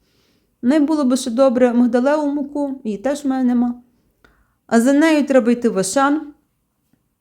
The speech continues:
а то ще і не факт, що вона там буде. Ну, а мене вже після тих орбізів вже взагалі нікуди копити не несуть. Я не хочу більше ні, ні в який супермаркет іти.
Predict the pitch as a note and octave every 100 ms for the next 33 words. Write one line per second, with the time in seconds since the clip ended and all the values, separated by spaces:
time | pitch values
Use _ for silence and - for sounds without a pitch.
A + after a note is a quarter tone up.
0 | _ - F#3+ B3+ C4+ C4 A#3 G#3+ G#3 A#3
1 | A#3+ G#3+ G3+ G3 F#3 F#3 C4 D4 D4 -
2 | - _ _ _ _ _ _ _ _ _
3 | _ _ _ _ _ A3+ C4+ D4 C4 C4+
4 | C4+ B3 A#3+ A3+ A3 G#3+ B3 A#3+ A#3+ B3+
5 | B3 A#3 A#3+ A3 C4+ A#3 G#3 G#3+ G3 F#3+
6 | G#3+ D4 D4+ D4 B3+ C4+ C4+ C#4+ C#4 C4
7 | B3+ B3 B3 B3 A#3+ - - A#3+ A#3+ G3
8 | G3 C#4 C#4 B3 B3+ - B3 A3+ - A#3
9 | A#3 A#3+ - A3+ A#3+ A#3 A#3+ A#3 A3+ A#3+
10 | A#3 A#3 A3+ A3+ - - A#3